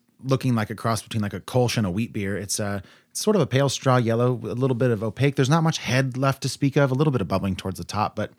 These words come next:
um, as <laughs> far as the way it tastes, I think I should, for people that haven't heard the show before, I'm not always the biggest fan of a saison or,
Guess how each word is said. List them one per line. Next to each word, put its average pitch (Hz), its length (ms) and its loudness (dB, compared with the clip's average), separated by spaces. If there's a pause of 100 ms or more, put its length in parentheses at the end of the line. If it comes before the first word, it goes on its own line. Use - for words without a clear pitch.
(500)
um, 131 380 4 (460)
as 127 180 0
<laughs> - 80 -4
far 196 280 6
as 196 80 2
the 170 80 2
way 143 160 4
it - 80 -4
tastes, 143 340 2
I 117 120 -2
think 139 200 2
I 123 80 2
should, 110 240 -2 (140)
for 127 140 -2
people 123 240 0
that 113 100 0
haven't 110 180 2
heard 110 140 0
the 95 40 -4
show 139 160 0
before, 113 360 -4
I'm 139 200 2
not 151 360 4
always 123 320 2
the 104 100 -4
biggest 104 360 -4
fan 95 200 -4
of 101 80 -4
a 101 60 -4
saison 110 480 0
or, 98 260 -4